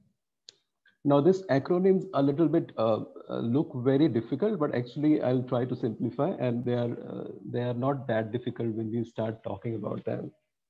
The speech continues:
M O L D X is moderately early initiated, low dose dexamethasone. M O M D X, moderately early initiated, medium dose dexamethasone, which is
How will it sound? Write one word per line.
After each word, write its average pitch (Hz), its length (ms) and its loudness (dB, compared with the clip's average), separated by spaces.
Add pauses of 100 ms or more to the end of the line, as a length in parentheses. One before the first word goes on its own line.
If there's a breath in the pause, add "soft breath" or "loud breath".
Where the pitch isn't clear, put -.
(1000 soft breath)
M 120 160 2
O 165 100 6
L 160 160 6
D 165 160 6
X 165 220 4
is 151 300 -2 (540)
moderately 135 680 2
early 131 380 2
initiated, 131 640 0
low 120 400 6
dose 156 380 4 (240)
dexamethasone. 131 840 2 (2250)
M 113 160 -2
O 135 120 4
M 139 200 4
D 147 160 2
X, - 240 -2 (100)
moderately 120 540 0
early 117 300 2
initiated, 139 560 0
medium 120 340 2
dose 139 200 4
dexamethasone, 135 760 -2 (800)
which 107 220 -2
is 120 260 2